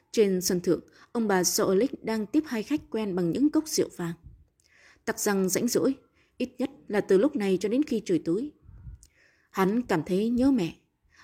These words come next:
Hắn lặng lẽ lên phòng Clausen, lôi ra một sấp giấy viết thư. Lá thư vừa chấm dứt thì thằng Mập ở đâu cuống cuồng chạy vào. Nó đã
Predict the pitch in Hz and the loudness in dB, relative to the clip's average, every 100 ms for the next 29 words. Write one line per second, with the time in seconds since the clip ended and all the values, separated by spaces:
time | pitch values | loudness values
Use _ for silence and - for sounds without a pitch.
0 | - 196 247 226 175 170 269 247 220 208 | -6 -2 0 0 -2 -2 2 2 2 -2
1 | 180 165 202 196 190 180 - - - 262 | -4 -4 -6 -4 -6 -6 -14 -20 -2 0
2 | 240 247 226 175 277 - 208 208 269 311 | 2 0 0 0 -2 -4 -2 0 2 2
3 | 311 208 180 - _ _ _ _ _ 190 | 2 -2 -2 -8 _ _ _ _ _ -6
4 | 226 - 214 180 190 175 196 226 320 - | -4 0 2 2 2 2 0 -2 -4 -4
5 | - - 254 240 208 202 196 202 170 214 | -20 -6 -2 0 0 0 -2 0 2 2
6 | 226 - 202 269 - 214 160 - - 196 | 0 0 0 0 2 2 2 -4 -6 -4
7 | 185 160 - _ _ 165 185 220 196 226 | -4 -4 -10 _ _ -6 -2 -2 -4 -4